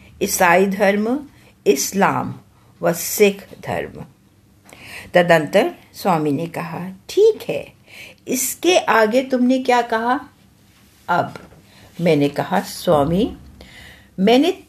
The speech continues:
तीन बिंदु कहे। प्रथम, इन प्रत्येक छह धर्मों के महत्वपूर्ण बिंदु। द्वितीय बिंदु, मूलभूत मूल्य,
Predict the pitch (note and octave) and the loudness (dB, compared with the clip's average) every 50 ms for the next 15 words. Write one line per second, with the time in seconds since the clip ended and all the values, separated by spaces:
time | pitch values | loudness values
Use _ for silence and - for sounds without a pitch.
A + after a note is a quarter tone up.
0 | - B3+ C#4 C#4+ D4 D4+ D#4+ E4 D#4 C#4+ G3 F#3 F#3+ F#3 F3 E3+ E3+ F#3 F3+ F3 | -2 0 2 4 4 4 2 2 2 4 4 4 4 4 4 2 2 0 0 0
1 | - C#3+ D3 D#3+ D#3 D3+ D#3 E3 E3+ - - _ _ _ _ _ _ _ - F#3 | -2 -4 -4 -4 -6 -6 -6 -8 -10 -14 -20 _ _ _ _ _ _ _ 2 2
2 | F3 E3 - G#3 A3 A3 D4+ - - - - - - - - _ _ - C4+ C#4+ | 2 2 0 -2 -4 -2 -4 -4 -8 -16 -20 -20 -20 -20 -20 _ _ 0 2 2
3 | C4+ - - A#3 A#3+ A#3 - - - D4+ D#4+ F4 F#4+ G#4 - - - - - - | 2 2 4 4 4 4 2 -2 -6 -4 -2 0 -2 -2 -4 -6 -10 -12 -8 -2
4 | - B3+ A3+ B3 C4 C#4 D4 C#4+ A3 F#3+ - - - - E3+ F3 F#3+ G3+ A3 A3+ | 0 2 2 4 4 4 4 2 0 -6 -10 -10 -4 0 0 0 2 2 0 0
5 | B3+ B3+ - C4+ A3+ D#3+ C#3+ D#3+ F#3+ E3 D3+ - - F3 F3 F3 F3 - F#3+ G#3 | 0 0 0 0 0 0 0 -2 -2 -2 -2 -4 -2 -2 -2 -2 -2 -2 -2 0
6 | A#3+ F4 G#4 - - - - - - - - - - - C3+ D3+ D#3+ E3 D#3+ C#3 | 0 0 -2 -4 -10 -20 -20 -20 -20 -20 -20 -20 -20 -18 -14 -4 0 0 2 2
7 | C3+ A#2+ - C3 G#2+ G2 - - - _ _ _ _ _ _ _ _ _ _ - | 0 -2 -4 -4 -6 -6 -8 -10 -14 _ _ _ _ _ _ _ _ _ _ -20
8 | - - _ - - - - - - - D#3+ G3 C4+ G4 - - - F#4+ F#4 D#4+ | -20 -20 _ -20 -20 -20 -20 -18 -12 -4 0 2 4 4 4 2 2 2 4 4
9 | B3+ B3 B3 A#3+ A3+ A3+ B3+ D4 F#4 G4+ - - _ _ _ _ _ _ - - | 4 4 4 4 4 2 2 2 0 -2 -6 -10 _ _ _ _ _ _ -20 -16
10 | _ - G3+ A3 B3+ C#4 D4 E4 F4+ F#4 F4+ C4+ - A#3+ C4 C4+ C4+ C4+ A#3+ F#3 | _ -4 0 4 4 4 4 4 4 2 2 2 2 2 2 2 2 0 0 2
11 | F#3 G3 G3+ A3 A3 G#3+ F#3+ E3+ D#3 C#3 A#2 B2 C#3 | 2 4 4 4 2 2 2 2 2 2 0 -2 -6